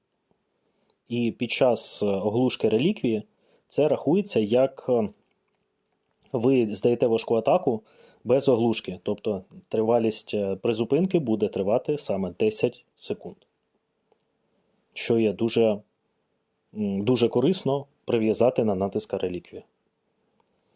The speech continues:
А, граємо спершу через першу спеціальну атаку, щоб набрати нейрошоків. Далі необхідно здати важку атаку без оглушки,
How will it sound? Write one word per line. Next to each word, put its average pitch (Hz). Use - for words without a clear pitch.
А, 104
граємо 135
спершу -
через 104
першу 113
спеціальну 151
атаку, 147
щоб 135
набрати 131
нейрошоків. 120
Далі 120
необхідно 113
здати 110
важку 107
атаку 101
без 110
оглушки, 104